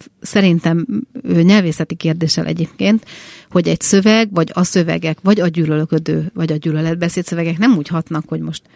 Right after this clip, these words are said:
valakire azt mondom, hogy jaj, mert a cigányok segélyből élnek,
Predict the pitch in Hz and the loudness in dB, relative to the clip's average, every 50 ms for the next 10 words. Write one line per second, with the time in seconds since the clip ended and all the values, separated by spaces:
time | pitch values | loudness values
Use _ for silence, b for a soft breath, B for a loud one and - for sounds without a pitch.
0 | b b b b b _ _ _ _ _ _ _ _ _ _ _ _ - - - | b b b b b _ _ _ _ _ _ _ _ _ _ _ _ -12 -4 0
1 | 233 226 196 180 - - 165 165 156 175 185 - - 160 160 160 156 160 156 160 | 2 2 2 0 -2 -4 -4 -2 -2 -2 -2 -2 -2 -2 -2 0 0 0 -2 -2
2 | - B B B B B B 208 240 269 214 180 165 156 170 - - 220 190 175 | -4 B B B B B B 2 2 2 2 0 -2 -2 -4 -2 -2 0 0 2
3 | 151 156 160 160 - - 180 175 165 147 147 147 - 151 143 143 151 156 165 185 | 0 0 -2 -4 -2 0 0 0 0 -2 -4 -4 -6 -6 -4 -2 -2 0 2 2
4 | 208 233 262 - | 2 2 2 0